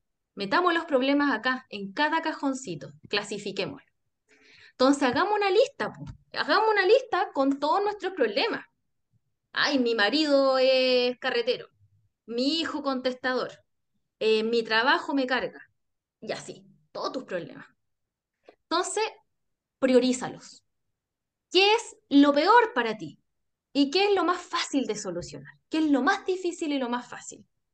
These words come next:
"No, es que quiero vivir en Europa, ¿por qué nací en Chile?". Ya, quizá eso igual está difícil. Quizá podría estar en la categoría de difícil. Ya, pero me quiero cambiar de trabajo. Ya,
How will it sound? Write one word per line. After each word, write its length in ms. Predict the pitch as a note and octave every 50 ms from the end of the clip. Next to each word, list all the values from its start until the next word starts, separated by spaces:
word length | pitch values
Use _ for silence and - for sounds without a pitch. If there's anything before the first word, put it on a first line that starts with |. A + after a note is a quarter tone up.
| _ _ _ _ _ _ _ _
"No, 120 | G#3 A3+ C#4+
es 60 | C#4
que 120 | - A#3+
quiero 180 | - C4 C4+ B3+
vivir 260 | B3 A#3 A#3 B3 B3
en 80 | A#3+ A3+
Europa, 460 | G3 F#3+ F#3+ C4 D#4 D4+ - F#3 -
¿por 160 | - - -
qué 120 | - C#4
nací 260 | C#4 C#4+ C#4 C#4 D4 C#4+
en 120 | C#4 C#4
Chile?". 300 | - E4+ D4 G#3 D3+ C#3+ - _ _ _ _ _
Ya, 180 | - - F#3+ -
quizá 220 | - G3+ - F#3+ D#3
eso 260 | G#3+ - - F#3 F#3+
igual 280 | G3 G3 G3 G3+ A3 A3+
está 260 | A3+ - C#4 C4+ C4+
difícil. 580 | C#4+ C#4+ C#4+ C#4+ A3 A3 - F3+ E3 D3 _ _ _ _ _ _ _ _ _ _
Quizá 300 | - G#3+ G#3 A#3+ A3+ A3+
podría 340 | G#3+ A3 A3+ A3 A3+ A3+ A3+
estar 260 | A3 - A#3 A3+ A3
en 100 | A3 A3
la 100 | A3+ A3
categoría 540 | A3 A3 A3+ A3+ G#3+ G#3+ A3 A3+ A#3 A#3 A3+
de 140 | A3 G#3+ G#3
difícil. 420 | A3+ A#3+ A#3 A3 F3+ - - - _ _ _ _ _ _ - - - _ _ _ _ _ _ _ - - - _ _ _ _ _ _ -
Ya, 100 | - - - - - - - _ _ _ _ _ _ _ -
pero 200 | A#3+ A3 A3+ A3
me 100 | A3 A3
quiero 180 | C4 C4 B3+
cambiar 320 | C4 B3+ A#3+ B3 B3 B3+ A#3+
de 80 | A#3
trabajo. 420 | A3+ G#3+ G3+ A#3 C#4 D#4 - C4 B3+
Ya, 180 | F3 D#3+ C#3+